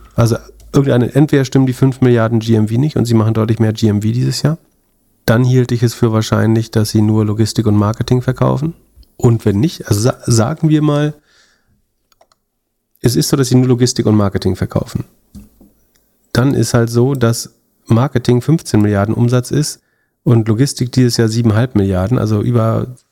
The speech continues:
so sagen, Volljahr wird dann zehn plus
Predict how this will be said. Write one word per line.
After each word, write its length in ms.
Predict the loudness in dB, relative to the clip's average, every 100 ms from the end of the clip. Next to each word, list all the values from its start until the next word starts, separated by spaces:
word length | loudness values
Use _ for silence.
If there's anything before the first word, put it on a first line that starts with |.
| _
so 400 | -4 -2 0 -2
sagen, 360 | -2 -2 -4 -6 _ _ _ _ _ _ _ -20 _
Volljahr 960 | -8 -2 0 0 0 0 0 0 -2 0
wird 320 | 0 0 -2
dann 420 | 0 0 0 -4
zehn 600 | -6 -2 0 0 -2 -6
plus 580 | -4 -2 0 -4 -10